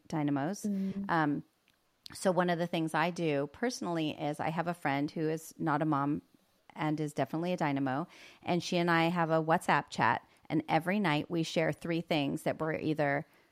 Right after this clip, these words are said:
Speaker 1: proud of or that we wanna acknowledge,
Speaker 2: Yeah.
Speaker 1: um, from that day. And there are times when literally I'll go to hit record and I'll think, "I don't have anything. I don't, I can't,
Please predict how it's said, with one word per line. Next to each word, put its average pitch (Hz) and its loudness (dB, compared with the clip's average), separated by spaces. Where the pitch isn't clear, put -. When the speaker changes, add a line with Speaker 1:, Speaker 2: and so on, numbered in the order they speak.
Speaker 1:
proud 160 6
of 175 4
or 160 4
that 147 2
we 160 2
wanna 147 2
acknowledge, - -2
Speaker 2:
Yeah. 220 2
Speaker 1:
um, 151 -2
from 165 6
that 156 6
day. 139 2
And 160 2
there 202 6
are 240 2
times 220 0
when 175 -2
literally 196 0
I'll 160 0
go 185 4
to 196 4
hit 202 0
record 170 4
and 165 0
I'll 156 2
think, 147 -2
"I 160 -4
don't 170 -4
have 135 -4
anything. 113 -6
I 131 -6
don't, 120 -8
I 160 -6
can't, 147 -8